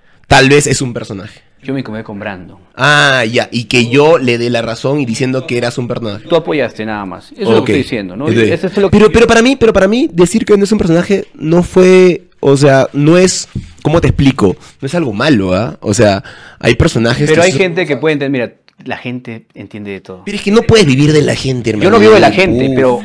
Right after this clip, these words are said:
Speaker 2: pero tienes que aclarar. Pero
Speaker 1: Mm.
Speaker 2: tienes que aclarar.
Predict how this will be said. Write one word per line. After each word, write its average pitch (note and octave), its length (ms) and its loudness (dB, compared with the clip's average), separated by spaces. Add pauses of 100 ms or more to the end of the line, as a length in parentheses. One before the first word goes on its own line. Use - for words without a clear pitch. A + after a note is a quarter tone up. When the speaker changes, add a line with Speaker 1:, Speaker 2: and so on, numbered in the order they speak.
(100)
Speaker 2:
pero B2+ 160 -2
tienes F3+ 180 -2
que F3 80 -4
aclarar. C3+ 400 -4 (500)
Pero B2 180 -10
Speaker 1:
Mm. - 20 -12
Speaker 2:
tienes C#3 180 -8
que A#2 60 -20
aclarar. G#2+ 340 -8